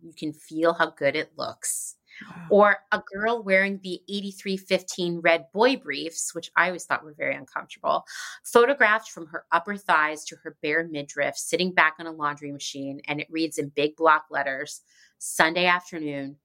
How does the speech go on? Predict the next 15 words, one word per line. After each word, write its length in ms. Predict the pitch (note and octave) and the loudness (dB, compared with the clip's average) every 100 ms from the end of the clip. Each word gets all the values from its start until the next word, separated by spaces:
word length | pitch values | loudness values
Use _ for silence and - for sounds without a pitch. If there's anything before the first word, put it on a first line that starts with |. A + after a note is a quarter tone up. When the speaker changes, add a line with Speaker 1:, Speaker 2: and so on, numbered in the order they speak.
| _ D3+ | _ 0
Speaker 1:
washing 380 | C#3 C3+ D#3 | 0 0 -4
machine, 500 | D3 - C#3 C3 C3 - _ _ | -6 -8 -10 -10 -10 -14 _ _
California." 760 | - C3 C3 - - C#3 - - _ _ _ _ | 2 2 0 -10 -18 -12 -10 -10 _ _ _ _
That 160 | - E3 | 4 6
one 160 | A#3+ | 2
Speaker 2:
Oh. 40 | A#3+ | 2
Speaker 1:
was 180 | A3+ G#3 | -2 2
on 240 | F3+ E3+ | 0 0
Vice, 300 | E3 D3+ D3+ - | -2 -2 -4 -12
I 40 | - | -14
think, 180 | C#3+ C#3+ | -16 -12
multiple 320 | C3+ - C#3+ | -12 -12 -16
times, 340 | - - D3 | -14 -12 -12
I 60 | C3+ | -12
swear. 500 | - - E3 - | -10 -8 -4 -4